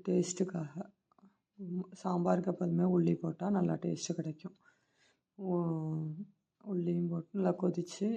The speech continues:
காய் நல்லா வேகிற அளவுக்கு கிண்டி விடுங்க. அப்புறம் சாம்பார் பொடி, வீட்ல தயாரிச்சு வச்சிருக்க சாம்பார் பொடி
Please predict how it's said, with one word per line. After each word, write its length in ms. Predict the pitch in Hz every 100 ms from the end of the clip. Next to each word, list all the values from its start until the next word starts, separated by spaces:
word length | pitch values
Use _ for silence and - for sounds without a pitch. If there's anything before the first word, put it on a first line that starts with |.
| 202 - 170 -
காய் 300 | - 180 180
நல்லா 260 | 175 170 175 180
வேகிற 320 | 180 170 170
அளவுக்கு 260 | 170 170 180
கிண்டி 200 | 165 165
விடுங்க. 300 | 156 151 165 233 - - - _ 185
அப்புறம் 340 | 185 185 233 226
சாம்பார் 520 | - 175 165 170 160
பொடி, 200 | 175 175 - _
வீட்ல 320 | 185 185 185
தயாரிச்சு 460 | 180 180 175 175 -
வச்சிருக்க 400 | 175 170 170 - 185
சாம்பார் 400 | 180 165 170 160
பொடி 160 | 170